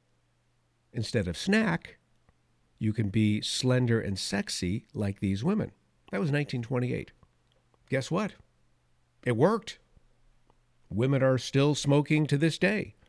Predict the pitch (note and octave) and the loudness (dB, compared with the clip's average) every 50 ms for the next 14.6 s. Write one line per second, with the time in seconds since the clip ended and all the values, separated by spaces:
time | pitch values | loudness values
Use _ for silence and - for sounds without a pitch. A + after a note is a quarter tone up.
0 | _ _ _ _ _ _ _ _ - B2 G#2+ A2 A#2+ D#3 G3 G3 - - - - | _ _ _ _ _ _ _ _ -4 -2 2 2 4 2 2 0 -4 -4 -2 2
1 | A#2+ B2 B2 B2 B2+ C3 B2 A#2 C3 C#3+ D3 D3 C#3 C3 C3 C3 C3 C#3 D#3 D#3+ | 2 4 4 4 4 4 4 4 4 6 6 4 4 4 4 6 6 6 6 4
2 | - - - C3 C3 B2+ - - - F3+ G3+ F#3+ D#3+ F3 - - - - D3 C#3 | 2 2 2 2 2 2 0 0 2 4 6 6 4 4 0 -6 -8 -6 -4 -4
3 | B2+ - - - C#3+ C#3 C#3 C3+ B2+ B2 C3 - - - F#3 F#3+ G3 F3+ D#3 E3 | -4 -2 -2 0 0 2 2 0 -2 -4 -8 -8 -4 0 2 2 4 2 2 0
4 | - - - - - C#3+ C3 C#3 C#3+ D3 D3 C#3 C#3+ - - D3+ D3+ - - D3+ | -2 -6 -10 -6 -2 0 0 0 2 0 0 -2 -4 -2 -2 -2 -2 0 0 -2
5 | C#3 - - D#3 D3+ C#3 C#3 D3+ D#3 D#3+ D#3+ - - _ - - G3+ B3 B3+ C#3 | 0 0 2 2 2 4 4 2 2 2 0 -4 -10 _ 0 2 4 4 4 4
6 | F#2 C#2+ - - _ _ _ _ _ _ _ _ _ _ _ _ _ _ _ _ | 2 -2 -8 -14 _ _ _ _ _ _ _ _ _ _ _ _ _ _ _ _
7 | _ _ _ _ _ _ _ _ _ _ _ _ _ - - C#3+ D#3 E3 D#3 C#3 | _ _ _ _ _ _ _ _ _ _ _ _ _ -8 -6 -4 -2 -2 -2 -4
8 | - - - D3+ D3+ D3 C#3+ C#3+ C3 A#2 A#2+ A#2+ A#2 A#2 G#2+ F#2+ F#2 - - - | -4 -4 -4 -2 0 2 2 2 2 2 2 2 2 2 2 0 -2 -6 -10 -16
9 | - - - - - - A3 - F3 A3 A#3+ G3 A3 A3+ F#3+ F3 F#3+ G3+ F#3+ - | -16 -18 -18 -4 -2 -2 2 6 6 6 8 8 6 6 6 4 4 4 4 4
10 | - D#3+ B2+ - - A2+ - - C#3+ A#2+ A#2 A2+ A2+ A#2+ A#2+ - A#2+ A#2 A#2+ B2 | 4 2 2 2 0 -2 0 0 0 2 2 2 2 2 2 0 0 0 2 2
11 | A#2 B2+ B2+ A#2 A#2 B2 A#2 A#2+ A#2 C3 C#3 C3+ - - - C#3+ C#3+ D3 - - | 2 2 2 2 2 2 4 4 4 4 2 2 0 0 0 2 2 2 2 2
12 | D#3+ D#3+ D#3 D3 D3+ F3 A3+ D4 - - G3 D#3+ - - A#2 G#2+ G2+ F#2 F#2 F2 | 2 2 4 4 6 4 4 2 2 0 -2 -2 0 0 0 0 2 0 -2 -4
13 | - - - G2 F#2+ F#2 - G2 F#2+ F2+ F#2 F#2+ - - C3 C#3+ D3 B2+ A2+ G#2 | -6 -6 -4 -4 -4 -2 -2 -2 -2 0 0 -2 -2 -4 -4 -4 -4 -4 -6 -6
14 | - - F#2 F#2 - F2+ G2+ F3 A3 - - | -4 -6 -6 -6 -6 -8 -8 -8 -8 -10 -14